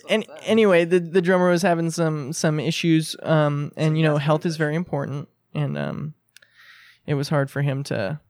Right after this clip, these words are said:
Speaker 2: to, to play, but he pulled it off like a champ,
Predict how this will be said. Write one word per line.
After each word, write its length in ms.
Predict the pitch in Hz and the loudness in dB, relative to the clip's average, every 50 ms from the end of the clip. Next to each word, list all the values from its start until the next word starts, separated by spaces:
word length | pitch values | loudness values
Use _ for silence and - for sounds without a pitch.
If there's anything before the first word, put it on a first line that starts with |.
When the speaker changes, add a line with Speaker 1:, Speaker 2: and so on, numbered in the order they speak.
| _ _ _ _ | _ _ _ _
Speaker 2:
to, 180 | - 147 - 147 | -6 -6 -6 -6
to 180 | - - 160 | -4 -4 -4
play, 300 | 139 - - 147 139 135 | -4 -2 -2 -2 -2 -2
but 200 | 127 - 135 139 | -2 -4 -4 -4
he 140 | - - 180 | -2 -4 -6
pulled 280 | 165 - 214 202 196 190 | -2 2 2 4 4 4
it 80 | 185 | 4
off 260 | 180 170 170 170 - | 4 4 4 2 0
like 180 | - 160 147 - | -2 -2 -2 -2
a 60 | 160 | -4
champ, 540 | 156 - - - 170 147 147 147 139 127 - | -6 -4 -4 -2 0 0 0 -2 -4 -4 -6